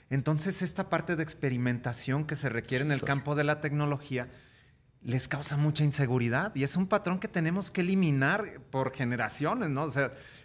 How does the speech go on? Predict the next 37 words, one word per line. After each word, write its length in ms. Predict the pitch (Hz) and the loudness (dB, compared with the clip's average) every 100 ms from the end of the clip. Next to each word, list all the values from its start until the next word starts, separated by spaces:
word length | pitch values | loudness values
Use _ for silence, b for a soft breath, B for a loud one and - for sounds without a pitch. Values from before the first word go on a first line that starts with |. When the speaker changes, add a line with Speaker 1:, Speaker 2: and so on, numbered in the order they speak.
| - | 2
Speaker 1:
ahora 260 | 120 151 | 4 4
tenemos 320 | 160 147 156 151 | 4 2 2 0
que 100 | 151 | 0
moverlo. 300 | 139 147 147 | 2 0 -4
Por 140 | 113 | -6
cierto, 280 | 127 - 143 | -6 -6 -4
quiero 280 | 131 139 110 | 0 -2 -2
mandar 300 | 107 107 110 | -2 0 0
un 100 | 123 | 0
saludo 420 | 127 117 120 127 | -2 -2 -2 0
a 160 | 104 92 | 0 -2
Marlene 440 | 101 101 101 110 | -4 -4 -2 -2
García, 280 | 113 113 117 | -4 -4 -4
es 60 | |
directora 380 | 107 110 - 110 | -2 -4 -2 -2
de 80 | 110 | -2
la 100 | 98 | -2
compañía 420 | 113 92 98 107 | -6 -4 -4 -2
donde 200 | 123 117 | -2 -2
yo 100 | 101 | -6
trabajo. 440 | 101 107 95 110 135 | -6 -6 -6 -8 -12
Somos 260 | 113 110 | -8 -2
de 80 | 170 | -2
las 140 | 160 160 | -2 -4
pocas 320 | 156 156 156 | -6 -4 2
empresas, 480 | 147 - 147 165 135 | 2 6 4 4 0
entonces, 400 | 123 123 120 123 | -2 -4 -6 -4
oye, 220 | 123 127 | -2 0
un 140 | 135 | 2
abrazo 420 | 135 123 120 - - | 2 2 0 -2 -4
también, 260 | 110 113 | 0 4
una 160 | 151 175 | 4 4
Speaker 2:
Oye, 80 | 135 | 2
no, 60 | |
Speaker 1:
felicitación. 280 | 117 117 151 | 2 2 2
Speaker 2:
Marlene, 380 | 165 120 127 156 | 2 2 2 2
felicidades. 800 | 165 123 - 110 110 143 135 | 0 0 0 2 4 4 2